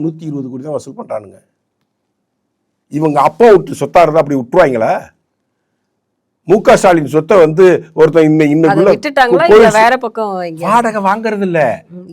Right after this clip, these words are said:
Speaker 2: ஏன்?
Speaker 1: வாடகை வசூலிக்கிறது இல்ல. ஏம்மா, வேதபுரீஸ்வரர் கோயில் வேதாரண்யத்துல இருக்குமா, அதனுடைய ஒரு சொத்தை வந்து ஒரு ஏக்கரை ஒரு வருஷத்துக்கு ஒரு ரூபாய்க்கு வாடகை விட்டுருக்காங்கம்மா.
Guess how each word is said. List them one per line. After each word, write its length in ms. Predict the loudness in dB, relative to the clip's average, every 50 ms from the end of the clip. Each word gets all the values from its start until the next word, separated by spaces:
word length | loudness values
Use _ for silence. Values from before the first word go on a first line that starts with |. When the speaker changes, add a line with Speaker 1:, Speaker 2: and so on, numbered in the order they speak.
| -6 -4
Speaker 2:
ஏன்? 100 | 0 0
Speaker 1:
வாடகை 320 | 2 2 2 2 2 0 0
வசூலிக்கிறது 560 | -2 -2 -2 -4 -2 -2 -2 -2 -2 -2 -2 -2
இல்ல. 120 | 0 2 2 2 0 -4 _ _ _ _ _ _ _ _ _ _ _ -12 -8
ஏம்மா, 200 | -6 -4 -4 -4 -4 -6 _ _ 0 2
வேதபுரீஸ்வரர் 840 | 4 4 4 4 2 0 -2 -4 -4 -4 -4 -4 -4 -4 -6 -4
கோயில் 260 | -4 -2 -2 -2 -2 0
வேதாரண்யத்துல 640 | 0 2 4 2 2 2 2 -2 -4 -4 -2 -4 -4
இருக்குமா, 340 | -4 -4 -8 -8 -6 -6 -8 -10 -12 _ _ _ _ _ _ _ _ _ _ _ _ _ _ _ _ _ _ _ _ _ _ 0 2
அதனுடைய 340 | 4 4 4 4 4 2 2 0
ஒரு 100 | 0 -2 -2 -2
சொத்தை 280 | -4 -4 0 2 2 4 4
வந்து 180 | 2 0 0 0 0
ஒரு 100 | 0 0 2 2 2
ஏக்கரை 300 | 2 2 2 0 0 2 2 2
ஒரு 80 | 2 2
வருஷத்துக்கு 480 | 0 0 0 -2 -2 -2 -2 -4 -2 0
ஒரு 80 | 0 0
ரூபாய்க்கு 280 | 2 2 2 2 2 2
வாடகை 180 | 2 2 2 0
விட்டுருக்காங்கம்மா. 540 | -2 -6 -4 -4 -4 -6 -6 -12 -14 -16